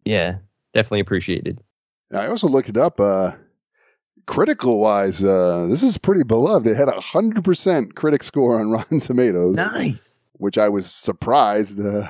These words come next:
Speaker 2: <laughs> but, and the audience score was ninety-five percent as well. So this is, doesn't have a lot of detractors. This seems to be the best, what's considered the best of the Avengers cartoons.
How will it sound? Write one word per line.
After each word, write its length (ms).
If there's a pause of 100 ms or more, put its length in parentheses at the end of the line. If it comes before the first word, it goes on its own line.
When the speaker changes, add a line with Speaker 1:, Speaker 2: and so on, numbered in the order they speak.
(140)
Speaker 2:
<laughs> 300 (880)
but, 240
and 140
the 60
audience 380
score 300
was 180
ninety-five 640
percent 320
as 100
well. 260
So 400
this 160
is, 220
doesn't 260
have 120
a 60
lot 160
of 60
detractors. 580
This 120
seems 240
to 80
be 120
the 100
best, 420 (260)
what's 200
considered 360
the 100
best 300
of 80
the 100
Avengers 560 (300)
cartoons. 640